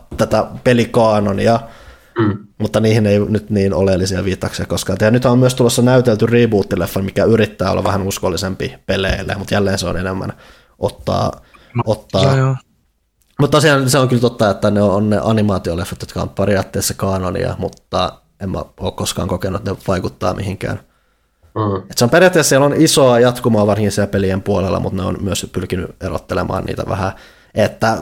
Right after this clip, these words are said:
Speaker 1: oma jännä tapauksensa oli se, kun tuli nämä Resident Evil kakkosen ja kolmosen uusioversiot, jotka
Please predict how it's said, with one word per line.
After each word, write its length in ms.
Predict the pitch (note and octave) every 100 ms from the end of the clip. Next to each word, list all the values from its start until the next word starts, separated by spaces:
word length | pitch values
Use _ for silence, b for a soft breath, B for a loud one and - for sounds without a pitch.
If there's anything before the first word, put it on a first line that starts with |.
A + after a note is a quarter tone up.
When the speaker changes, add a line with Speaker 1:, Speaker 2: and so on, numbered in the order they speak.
| -
Speaker 1:
oma 220 | D3+ E3
jännä 180 | E3 C3
tapauksensa 480 | B2+ A#2 A2+ A2+ A2
oli 140 | A2
se, 120 | G#2
kun 240 | A2 G#2+ G2 -
tuli 160 | - G2+
nämä 220 | G2+ G2+
Resident 240 | G#2 G2 G2
Evil 180 | G2
kakkosen 400 | G2 G#2 - G2+
ja 40 | G2
kolmosen 420 | - G2 F#2+ F#2
uusioversiot, 920 | F#2+ - - F2+ F2+ F2+ - F#2 F2+ b b b b b
jotka 600 | F#2+ F2 - - F2+ F2